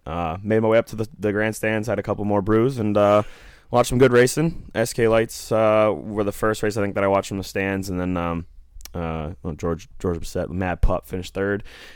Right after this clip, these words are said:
and, um, then Marcello went out there and won his first S K race, so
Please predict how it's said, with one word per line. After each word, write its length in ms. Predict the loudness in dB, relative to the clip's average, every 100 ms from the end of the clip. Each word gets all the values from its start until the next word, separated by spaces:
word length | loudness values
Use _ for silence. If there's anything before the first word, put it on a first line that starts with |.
| -18
and, 280 | -8 -4 -2
um, 400 | 0 0 0 -4 -8 -6
then 180 | -2 0
Marcello 380 | -2 0 0
went 100 | 2
out 140 | 0 0
there 100 | 0
and 80 | 0
won 80 |
his 100 | -2
first 220 | -2 -4 -4
S 140 | -6
K 160 | -6 -6
race, 240 | -6 -8
so 280 | -8 -8